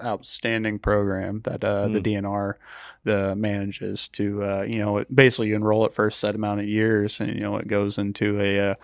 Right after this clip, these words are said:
Speaker 1: a C R P program, but a lot of times it allows for food plots on it. And that
Speaker 2: Mm-hmm.
Speaker 1: has been some of the,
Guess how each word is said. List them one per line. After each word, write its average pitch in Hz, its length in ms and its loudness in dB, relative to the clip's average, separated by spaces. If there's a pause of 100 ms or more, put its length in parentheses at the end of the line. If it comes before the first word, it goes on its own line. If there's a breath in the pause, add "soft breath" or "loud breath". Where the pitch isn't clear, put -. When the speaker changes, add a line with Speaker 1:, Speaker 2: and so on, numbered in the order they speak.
(200 loud breath)
Speaker 1:
a 131 80 4
C 147 160 10
R 120 100 10
P 113 200 0
program, 104 560 2
but 98 80 0
a 107 80 0
lot 131 160 10
of 127 60 4
times 110 220 2
it 101 60 2
allows 101 400 6
for - 140 -8
food - 260 -4
plots - 320 2
on 107 260 0
it. 101 120 -4 (600 loud breath)
And 110 220 2
that 117 200 6
Speaker 2:
Mm-hmm. 127 80 -2
Speaker 1:
has 104 120 -2
been 110 240 0
some 107 220 0
of 104 60 0
the, 104 220 -2